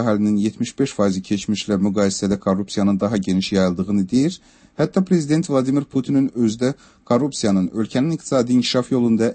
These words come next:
ən çətin maneələrdən biri olduğunu etiraf edir. Litvada korrupsiyanın əvvəlkindən betər tüğyan etdiyini sakinlərin yetmiş dörd faizi hesab edir. Bu ölkənin hökuməti iki min ikinci ildə qəbul olunan korrupsiya əleyhinə proqramı tam həyata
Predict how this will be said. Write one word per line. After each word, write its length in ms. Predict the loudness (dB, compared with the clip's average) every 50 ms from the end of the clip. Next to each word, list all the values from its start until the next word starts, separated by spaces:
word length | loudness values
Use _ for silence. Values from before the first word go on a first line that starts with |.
| -2
ən 160 | -4 -4 -2 -2
çətin 320 | -2 -2 -2 0 0 2
maneələrdən 680 | 2 2 2 2 2 2 0 0 0 0 0 0 0 0
biri 120 | 0 0
olduğunu 480 | -2 -2 -2 -2 -2 -2 0 0 0 0
etiraf 400 | -2 -4 -6 -4 -6 -6 -4 -4
edir. 300 | -6 -6 -8 -12 -14 -18 _ _ _ _ _ _ _ 0
Litvada 400 | 0 0 2 2 0 2 2 0 0
korrupsiyanın 640 | 0 0 0 0 -2 -2 0 0 2 2 2 0 0
əvvəlkindən 520 | 0 0 -2 -2 -2 -2 -2 0 0 0 0 -2
betər 200 | -2 -2 -4 -4 -4
tüğyan 320 | -4 -2 0 0 2 2 0
etdiyini 400 | -2 -2 -4 -4 -2 -2 -2 -2
sakinlərin 640 | 0 0 0 0 2 0 2 2 2 0 0 -2 -2 -2 -4
yetmiş 340 | -2 -2 -2 -4 -4 -2 -4
dörd 160 | -4 -4 -2
faizi 320 | 0 0 0 0 0 -2 -2
hesab 320 | -2 -2 -2 -2 -2 -2
edir. 220 | -2 -4 -4 -8 -10 _ -20 -20 -20 -20 _ _ 0
Bu 120 | 2 2 2
ölkənin 380 | 2 0 0 0 0 0 0 -2 -4 -4
hökuməti 480 | -4 -4 -2 -2 0 0 0 0 -2
iki 160 | -2 0 2
min 100 | 2 2 2
ikinci 340 | 2 0 0 0 0 0 -2
ildə 140 | -2 -2 -2 0
qəbul 320 | 0 -2 -2 0 0 0 0
olunan 240 | 2 2 0 0 -2
korrupsiya 520 | -2 -2 -2 -2 -2 -2 -4 -4 -2 0 0
əleyhinə 320 | 0 0 0 0 0 -2 -2 -4
proqramı 480 | -2 -2 -2 0 2 2 2 2 0 -2
tam 220 | -2 0 0 0 -2 -4 -10 -12 -4 -2
həyata 280 | 0 0 0 0 -4